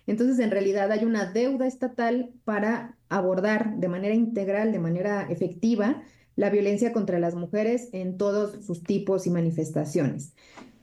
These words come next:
El abuso sexual es uno de ellos y es también, eh, bueno, digamos, la violencia sexual en general es una, una violencia, eh, grave, ¿no? Y una violencia muy,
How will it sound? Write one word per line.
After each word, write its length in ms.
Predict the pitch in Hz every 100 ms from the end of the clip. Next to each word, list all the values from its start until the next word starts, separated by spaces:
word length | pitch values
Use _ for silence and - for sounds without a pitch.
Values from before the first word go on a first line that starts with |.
| _ _ - -
El 200 | - 226 220
abuso 340 | 220 220 247
sexual 480 | 220 185 - 208 196
es 100 | 202
uno 220 | 202 196
de 120 | 214
ellos 240 | 311 311 220
y 80 |
es 180 | 190 196
también, 540 | 202 196 190 185 190 -
eh, 160 | 180 175
bueno, 160 | 185
digamos, 240 | 180 175 180
la 80 |
violencia 420 | 180 185 214 220 226
sexual 460 | 190 - 208 202
en 80 | 208
general 460 | 202 175 165 240 240
es 140 | 214
una, 460 | 190 185 180 165 165
una 200 | 185 185
violencia, 920 | 190 175 170 170 - 190 175 165 156 160
eh, 200 | 175 160
grave, 480 | 170 190 202 233 262
¿no? 240 | 185 247
Y 120 | 262
una 160 | 185 190
violencia 460 | 190 156 170 170 190
muy, 540 | 196 226 277 277 -